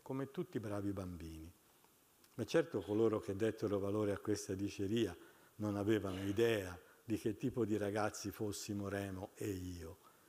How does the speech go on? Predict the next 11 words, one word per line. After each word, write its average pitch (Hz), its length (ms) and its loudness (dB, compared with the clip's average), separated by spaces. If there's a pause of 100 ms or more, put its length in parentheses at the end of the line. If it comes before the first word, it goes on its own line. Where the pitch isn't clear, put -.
(140)
Leggere 107 440 4
e 101 60 0
scrivere 92 680 -2
non 101 260 -10
faceva 101 480 0
per 92 220 -4
noi, 98 300 -2 (440)
figurarsi 107 640 -2
poi 107 180 2
la 98 100 0
musica 95 480 -6